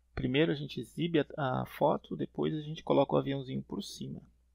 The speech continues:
Joinha, já tá funcionando.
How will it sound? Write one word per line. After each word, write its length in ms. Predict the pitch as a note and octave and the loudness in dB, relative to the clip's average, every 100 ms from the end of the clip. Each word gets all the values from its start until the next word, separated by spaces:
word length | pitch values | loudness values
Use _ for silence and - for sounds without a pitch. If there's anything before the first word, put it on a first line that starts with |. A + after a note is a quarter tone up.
| _ _ _ _ _ _ _ _ _ _ _ _ _ _ _ _ _ _ _ _ _ _ _ _ _ _ _ _ _ _ _ _ - - - _ _ _ | _ _ _ _ _ _ _ _ _ _ _ _ _ _ _ _ _ _ _ _ _ _ _ _ _ _ _ _ _ _ _ _ -20 -16 -16 _ _ _
Joinha, 460 | C3 C#3+ B2+ C3+ C#3+ | 4 4 6 2 -2
já 80 | |
tá 120 | - - | 0 -2
funcionando. 720 | - - B2 B2+ D3 E3+ A3 | -4 -8 -4 -2 -2 0 -2